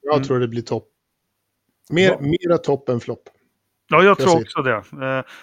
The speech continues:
Speaker 2: sen så blir det alltid med Formel ett, vi vet ju vilka, vi fans, det är ju såna enorma förväntningar när det är något.
Speaker 1: Ja, visst.
Speaker 2: Jag kommer
Speaker 1: Men
Speaker 2: ihåg,
Speaker 1: det
Speaker 2: vad
Speaker 1: kan man
Speaker 2: jag var så jävla glad när tvåtusen nio, det reglementet, sen höll jag på att spy när bilarna kom ut med de här,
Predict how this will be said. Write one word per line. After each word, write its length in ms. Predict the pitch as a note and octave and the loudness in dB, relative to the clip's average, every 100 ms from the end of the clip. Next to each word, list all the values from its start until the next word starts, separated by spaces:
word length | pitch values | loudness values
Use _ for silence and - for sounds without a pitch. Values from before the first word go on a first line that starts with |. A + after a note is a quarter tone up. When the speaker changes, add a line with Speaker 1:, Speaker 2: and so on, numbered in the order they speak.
| - | -6
Speaker 2:
sen 180 | - F3+ | 0 0
så 120 | G3+ | 0
blir 260 | F#3 G#3 A3 | -2 -2 0
det 120 | F3+ | 2
alltid 320 | E3+ D3+ G3+ | 2 -2 -6
med 120 | F#3 | -6
Formel 300 | - D3+ C#3 | -4 -4 -2
ett, 180 | D3+ - | -4 -4
vi 60 | C#3 | -10
vet 300 | D#3 E3+ - | -8 -8 -8
ju 40 | |
vilka, 760 | B2+ A#2+ _ _ - - C#3 B2+ B2 | -14 -14 _ _ -20 -12 -10 -10 -12
vi 140 | D3+ D3 | -12 -8
fans, 400 | - E3 A#2 - | -2 0 -2 -4
det 80 | |
är 40 | C#3 | -6
ju 60 | |
såna 280 | C#3 D#3 C#3+ - - | -4 -8 -10 -10 -4
enorma 520 | E3 F#3+ G#3+ C3+ A#2+ | -2 0 0 0 0
förväntningar 600 | C#3 C#3+ F3 - A#2+ G#2+ | -2 -4 -4 -6 -8 -8
när 120 | G2+ | -8
det 60 | G2 | -10
är 120 | F#2+ | -10
något. 260 | F#2 - - | -14 -18 -14
Speaker 1:
Ja, 140 | A#2+ - _ _ F4+ | -14 -16 _ _ -20
visst. 200 | - - _ _ _ - | -20 -20 _ _ _ -6
Speaker 2:
Jag 140 | C3 | -4
kommer 180 | F3 F3+ | 0 2
Speaker 1:
Men 40 | F3+ | 4
Speaker 2:
ihåg, 80 | |
Speaker 1:
det 60 | D#3 | 4
Speaker 2:
vad 80 | D#3+ | 4
Speaker 1:
kan 100 | D3+ | 2
man 100 | C#3+ E3 | 0 -2
Speaker 2:
jag 280 | - E3 D3+ | -8 -2 0
var 100 | F3+ | 0
så 140 | - | 2
jävla 240 | F3+ C#3+ D3 | 0 2 -2
glad 380 | C#3 F3+ F3 | -2 0 0
när 140 | C3 B2 | 0 -4
tvåtusen 560 | - C#3 - B2+ C#3 | -4 -8 -6 -8 -6
nio, 320 | C#3 C3 F3 C#3 | -6 -6 -4 -2
det 180 | C3+ | 0
reglementet, 720 | B2 A#2+ B2+ B2+ A#2+ C3+ D#3+ | 0 -2 -4 -4 -4 -4 -6
sen 120 | - C#3+ | -4 -4
höll 120 | E3 | -4
jag 140 | C3 | -4
på 80 | C3+ | -6
att 60 | - | -8
spy 540 | - - E3+ G3+ C#3+ | -10 -12 -10 -8 -6
när 120 | A2+ | -6
bilarna 460 | A2+ A2+ A2 A2 A2 | -6 -8 -8 -8 -10
kom 300 | - G#2+ A2 | -12 -14 -16
ut 140 | - | -16
med 80 | A#2 | -16
de 100 | A2 | -12
här, 240 | A2 G#2+ | -12 -12